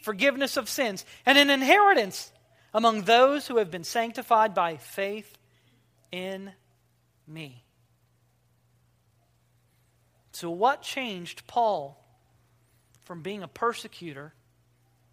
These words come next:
to being a preacher? It wasn't listening to really cool Christian music. It wasn't having a Christian elected president of the synagogue.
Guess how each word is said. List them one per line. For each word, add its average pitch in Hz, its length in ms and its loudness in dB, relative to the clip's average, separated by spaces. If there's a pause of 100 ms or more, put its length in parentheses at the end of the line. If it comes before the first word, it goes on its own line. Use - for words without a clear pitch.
to 143 60 -20
being 170 160 -12
a 180 40 -10
preacher? 180 540 -10 (1900)
It 165 60 -20
wasn't 240 300 -2
listening 220 340 -8
to 175 60 -10
really 208 300 -4
cool 208 180 -8
Christian 214 440 -14
music. 160 420 -18 (1500)
It 170 60 -18
wasn't 233 320 2
having 214 260 2
a 190 60 -6
Christian 196 440 -12
elected 175 440 -6
president 190 420 -8
of 175 100 -18
the 147 80 -20
synagogue. 151 580 -12